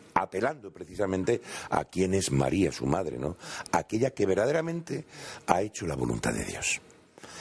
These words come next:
Claro, entonces, evidentemente, que también hay un, ella no tiene la sabiduría como la segunda <laughs> persona la tenía su hijo. Eh, hay una adquisición, evidentemente, pero ya en ese momento en el que dice, "Sí, hágase en mí según tu palabra",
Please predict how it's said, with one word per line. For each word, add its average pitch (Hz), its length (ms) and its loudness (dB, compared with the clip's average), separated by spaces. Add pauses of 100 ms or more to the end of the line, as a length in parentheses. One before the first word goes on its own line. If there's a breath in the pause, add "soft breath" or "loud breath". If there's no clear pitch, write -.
(180 loud breath)
Claro, 82 200 2
entonces, 85 420 2
evidentemente, 95 840 2 (180 loud breath)
que 98 120 2
también 87 340 2
hay 101 100 2
un, 101 300 -4
ella 95 180 4
no 104 140 0
tiene 98 180 4
la 90 140 4
sabiduría 87 600 4 (300 loud breath)
como 87 300 2
la 90 140 2
segunda 92 360 -2
<laughs> - 20 -6
persona 98 320 -2 (120)
la 95 140 2
tenía 95 280 2
su 101 160 0
hijo. 175 280 2 (260 loud breath)
Eh, 92 180 4
hay 90 220 -2
una 98 180 0
adquisición, 98 680 0
evidentemente, 92 760 2 (400 loud breath)
pero 90 240 4
ya 101 200 2
en 113 80 -2
ese 117 180 -4
momento 107 380 2
en 95 60 2
el 92 180 2
que 90 160 2
dice, 98 380 2 (180 loud breath)
"Sí, - 360 2 (220 loud breath)
hágase 101 360 -2
en 87 80 -4
mí 92 100 -2
según 78 260 2
tu 80 80 2
palabra", 80 340 2